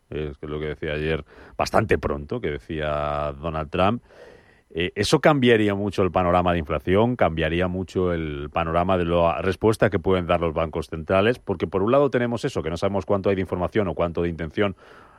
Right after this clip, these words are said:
eh, de mensaje por parte de Donald Trump, y luego tenemos lo que decía ayer la Agencia Internacional de la Energía. Ojo que si lo de Hormuz no se desbloquea,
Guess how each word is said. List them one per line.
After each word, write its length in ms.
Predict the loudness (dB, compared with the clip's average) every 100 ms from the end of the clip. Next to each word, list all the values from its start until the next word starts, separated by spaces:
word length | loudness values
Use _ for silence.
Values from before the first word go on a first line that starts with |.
| -8
eh, 300 | -4 -2 -2
de 60 | -4
mensaje 480 | -4 0 2 2 0
por 160 | 0
parte 240 | 2 2 2
de 80 |
Donald 200 | 2 2
Trump, 200 | 2 2 0
y 60 |
luego 240 | -6 -4 -4
tenemos 580 | -4 -4 -4 -6 -10 -20
lo 680 | -16 -14 -10 -4 -2 -2 -2
que 80 | -4
decía 280 | -4 -2 0
ayer 220 | 2 0
la 60 | 0
Agencia 260 | -6 -6
Internacional 480 | -6 -8 -8 -8 -8
de 60 | -8
la 160 | -10
Energía. 380 | -10 -6 -4 -4 _ _ _
Ojo 260 | -16 -12 -8
que 120 | -10
si 100 | -10
lo 100 | -12
de 60 | -12
Hormuz 240 | -10 -8
no 100 | -8
se 80 | -6
desbloquea, 600 | -6 -4 -2 2 4 2